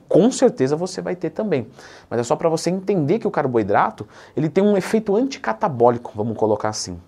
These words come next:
Se eu consumir muitos carboidratos, eu vou virar diabético? Vamos lá. Quando você co-, consome um carboidrato, o seu corpo produz uma insulina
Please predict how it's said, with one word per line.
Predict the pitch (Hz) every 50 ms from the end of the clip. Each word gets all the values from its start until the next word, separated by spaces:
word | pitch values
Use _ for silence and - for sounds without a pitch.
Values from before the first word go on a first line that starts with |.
| _ _ _
Se | - -
eu | 359
consumir | 349 370 - - 240 233
muitos | 220 226 233 233 -
carboidratos, | - 202 175 165 151 131 127 127 123 123 139
eu | 156
vou | 156 202 277 240
virar | 165 143 127 123 147 151 127 104 - - - - - - - - -
diabético? | 101 101 101 95 110 143 131 - - - - - - - _ _
Vamos | 95 113 110
lá. | 90 67 - - - _ - - - - - - - - - - _ _ _ _ _ _ _ _ _ _ _ _ _
Quando | - 151 156
você | 160 156 - 151
co-, | - - 147
consome | - - - 139 120 - 165 175
um | 175
carboidrato, | 170 135 123 117 104 92 113 123 131 135 - - - -
o | -
seu | - 120
corpo | 113 - 117 - -
produz | - 120 117 117 127 120
uma | 120 117 113
insulina | 110 107 - - 107 107 113 127 139 156 175 185